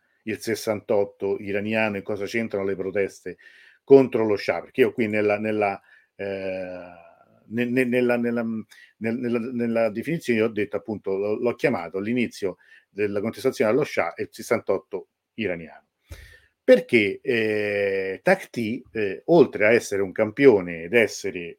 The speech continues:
mm, una persona, come ho visto, molto leale e molto così, eh, appassionata anche nel, nel, nel rispettare gli avversari, era un uomo impegnato, era un uomo impegnato nel sociale e nella politica.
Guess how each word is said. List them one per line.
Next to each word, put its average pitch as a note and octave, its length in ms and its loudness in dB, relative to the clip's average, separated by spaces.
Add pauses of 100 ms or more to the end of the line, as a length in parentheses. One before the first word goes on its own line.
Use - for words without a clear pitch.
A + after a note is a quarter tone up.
mm, F2 120 -20 (420)
una F#2 160 -18
persona, G#2 400 0
come F#2+ 160 -4
ho G#2 60 0
visto, G#2+ 260 -2
molto A#2 260 0
leale F2+ 560 2
e F#2 80 -16
molto G#2 600 -4 (260)
così, G#2+ 380 -4
eh, F2+ 440 -8 (640)
appassionata A2 1000 2
anche G#2+ 340 -4
nel, F#2+ 160 -6
nel, F#2 320 -10 (240)
nel A#2+ 160 4
rispettare A#2 760 4
gli F#2 100 -2
avversari, G2 760 -4 (440)
era G3+ 300 8
un F#3+ 180 4
uomo B2 260 6
impegnato, G#2 640 -4
era A#2+ 120 0
un C#3+ 80 2
uomo C3+ 120 4
impegnato C3 460 2
nel A2+ 160 -2
sociale B2+ 560 -4
e B2 100 -4
nella G2+ 260 -6
politica. D#2+ 520 -18